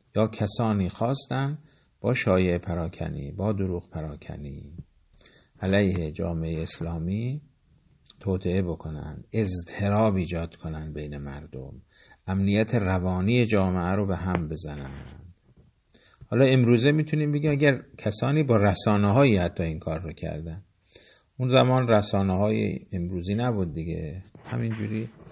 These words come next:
در گوشی پچ پچ می‌کردن، شایعه پراکنی می‌کردن. حالا اگر کسی یه صفحهٔ اجتماعی راه انداخته، یه سایتی راه انداخته، داره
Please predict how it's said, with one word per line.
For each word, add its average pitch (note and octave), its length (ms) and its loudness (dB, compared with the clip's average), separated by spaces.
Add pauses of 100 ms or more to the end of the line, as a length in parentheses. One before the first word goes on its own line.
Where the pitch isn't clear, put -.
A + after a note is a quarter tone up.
(420)
در G2 200 4
گوشی F2+ 380 -4
پچ G2+ 240 -4
پچ G#2 260 -2
می‌کردن، G2 460 -2
شایعه E2 400 -6
پراکنی D#2+ 600 -8
می‌کردن. F2 640 -16 (720)
حالا B2 220 4
اگر A#2 240 6
کسی G#2+ 360 0
یه G#2 180 4
صفحهٔ F#2 500 -2
اجتماعی E2 500 -6
راه G#2 160 -2
انداخته، F2+ 460 -4
یه D2+ 160 -6
سایتی F#2 440 -6
راه F2+ 180 -4
انداخته، D#2+ 500 -8
داره F2 320 -6